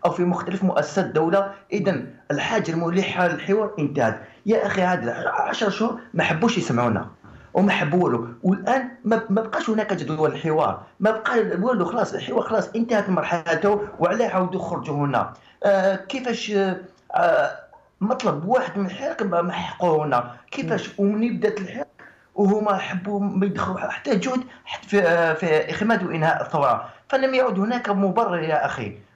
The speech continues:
Speaker 1: ما، ما كاش. ول-، ولذا حنا، آه، نرفض، آه، نرفض الحوار كليا، ونقبل فقط بمفاوضات مباشره مع
Speaker 2: يعني
Speaker 1: النظام.
Speaker 2: هل، هل، هل ي-،
Speaker 1: هذه
Speaker 2: هل يرقى،
Speaker 1: الأحداث
Speaker 2: هل،
Speaker 1: دون
Speaker 2: هل
Speaker 1: وسط.
Speaker 2: ترقى هذه المسيرات الى الذهاب الى مفاوضات يعني؟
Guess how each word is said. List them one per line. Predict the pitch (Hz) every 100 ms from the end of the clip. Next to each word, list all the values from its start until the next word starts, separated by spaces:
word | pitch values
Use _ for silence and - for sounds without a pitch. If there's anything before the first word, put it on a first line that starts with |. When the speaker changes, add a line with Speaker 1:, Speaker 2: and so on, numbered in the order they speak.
| -
Speaker 1:
ما، | 226 214 208
ما | 214
كاش. | 220 247 - - -
ول-، | 233 233
ولذا | - 170 202 226 233
حنا، | 226 214 170 175 165 165
آه، |
نرفض، | 196 233 202 165
آه، | 170 165 160 156 147 151 160 143
نرفض | 175 208 160 147
الحوار | 151 147 139 139 202 214
كليا، | 202 180 165 147 120 92 - - _ - -
ونقبل | 190 214 240 208 185
فقط | 180 233 202 -
بمفاوضات | 120 196 196 180 185 180 185 240 233
مباشره | 180 175 185 180 170 151
مع | 170
Speaker 2:
يعني | 233 254
Speaker 1:
النظام. | 233 240
Speaker 2:
هل، |
هل، | 190 233
هل | 196 226
ي-، | 226
Speaker 1:
هذه | 233 185 233 240
Speaker 2:
هل |
يرقى، | 240 - 190
Speaker 1:
الأحداث | 233 208
Speaker 2:
هل، | -
Speaker 1:
دون | 185
Speaker 2:
هل | 220
Speaker 1:
وسط. | -
Speaker 2:
ترقى | 240 190 196 185
هذه | 190
المسيرات | 185 185 180 175 226 -
الى | 185 190 185
الذهاب | 165 170 180 196 156
الى | 151
مفاوضات | 143 - 127 110 85 -
يعني؟ | 67